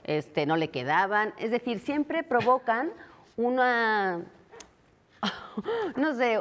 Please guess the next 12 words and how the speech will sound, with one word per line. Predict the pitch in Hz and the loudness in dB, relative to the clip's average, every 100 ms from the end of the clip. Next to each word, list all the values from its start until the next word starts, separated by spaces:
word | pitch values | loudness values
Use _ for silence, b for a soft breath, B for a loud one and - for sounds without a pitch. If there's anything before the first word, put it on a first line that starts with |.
| - | 0
no, | 247 | 0
no | 285 294 | 0 0
sé | 320 | 2
si | 339 | 2
es | 262 | 2
una | 277 | 0
inquietud | 240 208 247 247 | 2 0 0 0
o | 214 | 0
una | 202 214 226 | 0 0 0
incomodidad, | 233 214 196 185 175 175 214 - | 0 0 0 0 0 2 2 0
pero | 220 | -2
sí, | 220 269 294 - | -2 -2 -4 -6